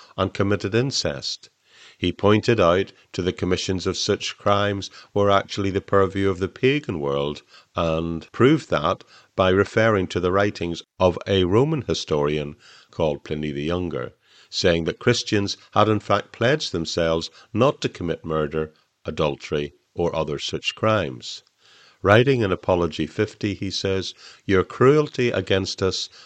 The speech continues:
does not profit you, however exquisite. Instead, it tempts people to us. As often as you mow down, the more we grow in number. The blood of the Christians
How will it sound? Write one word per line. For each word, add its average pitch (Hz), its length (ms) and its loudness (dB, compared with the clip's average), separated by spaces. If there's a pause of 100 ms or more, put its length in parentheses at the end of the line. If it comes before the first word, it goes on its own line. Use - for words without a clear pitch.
(120)
does 90 220 0
not 90 260 0
profit - 400 -4
you, 65 300 -8 (400)
however 117 460 6
exquisite. - 920 -6 (480)
Instead, 117 580 4
it - 200 -4
tempts - 420 -2
people 131 360 -2
to 139 280 -2
us. - 340 -4 (500)
As 87 200 -4
often - 460 4
as 92 120 2
you 87 140 0
mow 87 180 2
down, 110 540 0 (140)
the 78 100 -2
more 92 320 2
we 92 160 -4
grow 87 260 0
in 85 160 -4
number. 65 480 -8 (440)
The 69 100 -6
blood 113 420 4 (160)
of 82 200 0
the 78 100 -2
Christians 101 760 -2